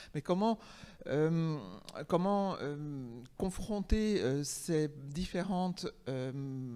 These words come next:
manières d'utiliser le verre pour avoir des expressions totalement différentes ? Et donc, ça, euh, donc, donc, et je crois qu'il est temps qu'on soit nombreux à se poser la question, à continuer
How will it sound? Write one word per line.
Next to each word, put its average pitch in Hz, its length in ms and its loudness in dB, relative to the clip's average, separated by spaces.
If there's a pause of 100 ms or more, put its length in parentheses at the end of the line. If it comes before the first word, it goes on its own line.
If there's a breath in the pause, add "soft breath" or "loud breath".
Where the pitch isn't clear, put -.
(380)
manières 160 640 0
d'utiliser 160 680 -2
le 151 140 2
verre 196 380 0
pour 170 160 -2
avoir 156 240 -2
des 147 160 -6
expressions - 500 -4 (160)
totalement 165 460 2
différentes ? 170 680 -6 (720 soft breath)
Et 147 100 0
donc, 175 240 0
ça, 156 340 -6 (280 loud breath)
euh, 110 240 -2
donc, 147 300 4
donc, 123 240 -2 (460)
et 175 120 0
je 165 80 4
crois 214 200 2
qu'il 165 180 4
est 160 140 4
temps 208 220 4
qu'on 165 760 0
soit 165 440 2 (160 loud breath)
nombreux 185 460 2
à 170 60 0
se - 60 -4
poser 151 220 0
la 151 80 4
question, 170 500 0
à 208 60 2
continuer 202 840 2